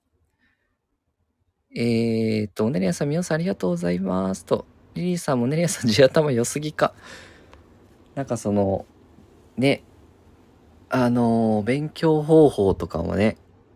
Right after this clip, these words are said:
気になりますよね。えー、エンシェントドラゴンさん、「私は参考書買い漁る派です。全部揃えます。わら」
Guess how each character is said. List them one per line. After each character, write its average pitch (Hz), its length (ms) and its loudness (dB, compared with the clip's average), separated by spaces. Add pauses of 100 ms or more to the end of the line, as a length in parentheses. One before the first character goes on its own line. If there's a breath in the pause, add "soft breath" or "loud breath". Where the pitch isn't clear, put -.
(640)
気 - 140 -12
に 101 80 -2
な 95 120 -4
り 101 80 -4
ま 98 140 -6
す - 160 -10
よ - 100 -6
ね。 - 240 -10 (1120)
え 98 40 -10
ー、 - 520 -10
エ 156 100 -8
ン 160 40 -6
シ 165 100 -4
ェ 165 40 0
ン - 20 -12
ト 170 100 -8
ド 147 80 4
ラ 120 140 2
ゴ 107 100 2
ン 98 40 2
さ 98 120 -2
ん、 95 40 2
「私 135 260 0
は - 140 -2 (400 loud breath)
参 151 260 0
考 156 180 -2
書 139 160 -2
買 131 200 0
い - 20 4
漁 135 80 2
る 131 220 -4
派 127 220 -2
で 131 120 0
す。 - 240 -14
全 131 220 2
部 127 80 0
揃 113 280 2
え 107 80 4
ま 110 140 2
す。 - 140 -4
わ 101 120 8
ら」 104 140 2